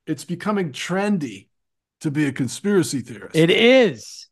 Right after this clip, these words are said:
Speaker 1: Yes.
Speaker 2: Yes. It's even being embraced by, uh, a shitload of stand-up comedians.
Speaker 1: Yes.
Speaker 2: Which, like, Jim Brewer comes to mind. I mean, you were on,
Speaker 1: Yes.
Speaker 2: you were on Tinfoil Hat.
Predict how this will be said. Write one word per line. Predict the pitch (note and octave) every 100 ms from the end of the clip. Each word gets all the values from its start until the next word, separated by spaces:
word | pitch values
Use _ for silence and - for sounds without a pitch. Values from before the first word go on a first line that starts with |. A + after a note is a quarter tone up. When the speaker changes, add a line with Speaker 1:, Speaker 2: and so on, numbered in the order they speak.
| _
Speaker 1:
Yes. | B2 D#3+
Speaker 2:
Yes. | A#3 F#3+ - - -
It's | F#3 -
even | F#3+ A3 G#3
being | G3+ F#3+
embraced | F3+ E3 C#3+ D3 D3 D#3+ - -
by, | D3+ C#3
uh, | - C3+ B2+ A#2+
a | G#2+
shitload | - - F3 D#3+ D#3+
of | C3
stand-up | - C#3+ C#3+ -
comedians. | - A#2+ A#2+ C#3 D#3 E3 -
Speaker 1:
Yes. | A2 A2 B2 C3+ C#3+ B2+ A2+ - -
Speaker 2:
Which, | E3 D#3+ D#3+ -
like, | D#3 -
Jim | - D#3 D#3+
Brewer | C3 B2+ C3 C#3 C3
comes | D3 C3+ -
to | C3+
mind. | C3 B2+ B2+ B2
I | C3+
mean, | C3+ B2+
you | C3+ E3
were | D3
on, | C3 B2
Speaker 1:
Yes. | B2+
Speaker 2:
you | C3+ D3
were |
on | C3+ A#2
Tinfoil | C#3+ B2 C3+ A#2
Hat. | G#2 A#2+ A2+ -